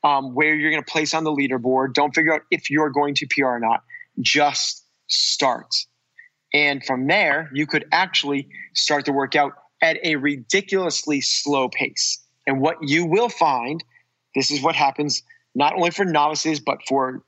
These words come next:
regional and games athletes that I work with. What you will find is if you take that pressure off in the beginning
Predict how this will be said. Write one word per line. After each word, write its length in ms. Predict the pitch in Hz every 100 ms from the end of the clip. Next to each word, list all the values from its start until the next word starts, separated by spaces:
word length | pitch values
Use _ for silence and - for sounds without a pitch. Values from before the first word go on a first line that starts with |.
| 117
regional 380 | 139 160 170 170
and 140 | 151 127
games 240 | 139 139
athletes 340 | 143 127 135 139
that 80 |
I 80 | 127
work 240 | 120 123 -
with. 160 | - - _ - - -
What 240 | 139 -
you 140 | 151 165
will 160 | 185
find 460 | 175 147 123 120 127 - -
is 140 | 143
if 60 | 120
you 80 | 127
take 260 | - 139 131
that 200 | 165 -
pressure 360 | 160 - 180
off 180 | 139 135
in 60 | 160
the 60 |
beginning 460 | 175 135 120 117